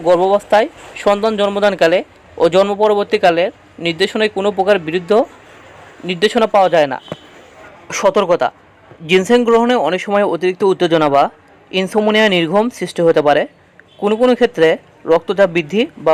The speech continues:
অতিরিক্ত যৌন উত্তেজনা পরিলক্ষিত হতে পারে। উত্তর চীন, কোরিয়া তথা সাইবেরিয়াতে পাওয়া জিনসেংকে হোমিওপ্যাথিক ওষুধ হিসেবে বিচার করা হয়। এটি প্রচণ্ড জনপ্রিয় পুষ্টিকর ভেষজ হিসেবে ইহাকে চৈনিক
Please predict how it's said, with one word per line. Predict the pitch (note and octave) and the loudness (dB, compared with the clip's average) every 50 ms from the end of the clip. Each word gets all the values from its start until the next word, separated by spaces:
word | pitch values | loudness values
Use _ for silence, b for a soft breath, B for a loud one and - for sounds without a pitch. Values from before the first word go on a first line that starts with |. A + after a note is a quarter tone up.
| D3+ - - | 2 2 -2
অতিরিক্ত | E3+ - G#3+ A3 - - - A3+ E3 | -6 -6 -6 -8 -4 -2 0 0 2
যৌন | E3 E3 F3+ F#3+ F#3+ - | 2 2 2 2 0 0
উত্তেজনা | - F#3+ D#3+ E3 D3 D#3 G#3+ - - - - - | 0 -2 -2 0 0 -2 -2 -4 -8 -14 -6 0
পরিলক্ষিত | F#3 G3 G#3 G#3 G#3+ - - B3+ - A#3 G#3 F3+ | 0 2 2 2 0 -2 -2 -2 0 2 2 2
হতে | E3+ - D3+ C#3 | 2 2 2 0
পারে। | C3 A#2+ - - - - - - - - - - - - - - - - | 0 -2 -4 -10 -14 -18 -18 -18 -18 -18 -16 -16 -16 -16 -12 -4 -2 -2
উত্তর | A3+ - - B3 A3+ F3 - | 0 2 2 2 2 2 0
চীন, | - F3 F3 G#3 A#3 - - - | -2 -2 -2 -2 -6 -10 -6 -2
কোরিয়া | G3 G3 G3 F#3 F3+ F3+ G3 - - | 0 2 2 4 2 2 0 -2 -4
তথা | F#3+ F#3 G3+ F#3+ - | -2 -2 -2 -2 -2
সাইবেরিয়াতে | G#3 F#3+ F#3 F3+ F3+ F#3+ F#3 D#3+ - C3+ A#2+ - - - - - - - - - - | -2 -2 0 0 0 0 0 0 -2 -4 -10 -10 -12 -20 -20 -20 -20 -20 -20 -6 0
পাওয়া | - F#3 F#3+ G3 F3+ D#3+ | 2 2 2 2 2 0
জিনসেংকে | F3+ F3+ F3 - A3+ A3+ G3 A#3 A#3 B3 - - - | -4 -4 -4 -4 -4 -2 0 0 0 0 -2 -4 -6
হোমিওপ্যাথিক | E3+ F#3 G3 A3 B3 B3 A#3+ A3 G#3 - F#3+ F3+ F#3 - - - - E3 | -6 -2 2 2 2 4 4 2 0 0 0 -2 -2 -2 -6 -8 -8 -6
ওষুধ | E3 F#3+ G3 F3+ G3 | -4 -4 -4 -2 -2
হিসেবে | F3 F#3+ D#3 E3 F3+ A#3+ - - - - - - - - E3 E3 | -2 0 2 2 2 0 0 -4 -14 -20 -20 -20 -16 -8 -6 -4
বিচার | F#3+ A3+ A3+ G3 E3+ | -2 0 0 0 0
করা | D#3+ D3 D3 D3+ | 0 0 0 -2
হয়। | C#3 A#2 A#2 - - - - - - - - - - - - - | -2 -6 -6 -8 -14 -20 -20 -20 -20 -20 -20 -20 -18 -8 -6 -4
এটি | F3+ A3 G#3+ - | -2 -2 0 0
প্রচণ্ড | A3 G#3+ G#3+ B3 A#3+ B3 A#3+ G3+ | 0 0 0 0 -2 -2 0 0
জনপ্রিয় | G#3+ G#3 G#3 - F#3 E3+ F3+ - - - - - - - - - - | -2 -2 -2 -2 0 2 2 2 0 -4 -10 -20 -20 -20 -20 -12 -8
পুষ্টিকর | G3+ G#3 F3 - A#3 G#3+ G#3 A3+ A#3+ D4+ F4+ - - - - _ _ _ - E3 D#3+ | -6 -6 -4 -4 -2 0 2 4 2 2 0 -6 -18 -20 -20 _ _ _ -12 -4 -2
ভেষজ | F3+ F3+ F3 A#3 A#3 A#3 A#3 | -2 0 2 2 0 0 0
হিসেবে | F#3+ G#3 G3+ D#3 D#3+ E3+ A3 D4+ - - | -4 -4 -2 -2 0 -2 -2 -4 -2 0
ইহাকে | G3 F#3 E3+ F#3 F3+ - | 0 2 2 0 -2 -2
চৈনিক | G3 G3 G3+ G#3+ A#3+ | -2 -2 0 -2 -2